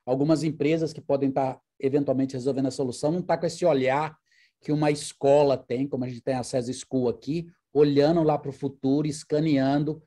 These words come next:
"Opa, tem essa tecnologia que a gente pode usar." Então, acho que esse é um diferencial do cesa, tá?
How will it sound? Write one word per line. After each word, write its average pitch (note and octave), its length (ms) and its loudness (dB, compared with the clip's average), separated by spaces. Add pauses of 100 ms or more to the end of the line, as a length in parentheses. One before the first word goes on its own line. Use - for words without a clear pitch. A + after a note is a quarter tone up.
(340)
"Opa, E3+ 240 0
tem E3 120 -2
essa D#3+ 160 -4
tecnologia C#3+ 640 0
que C3+ 80 -8
a C3+ 40 -6
gente C#3 260 -6
pode C#3+ 240 -4
usar." C#3 320 -4 (160)
Então, C3 160 -2
acho C3+ 160 -6
que D3+ 80 -2
esse C#3+ 180 -2
é D#3 40 2
um E3 140 2
diferencial D#3 580 0
do D#3 80 -6
cesa, B2+ 420 -2
tá? E3 220 -8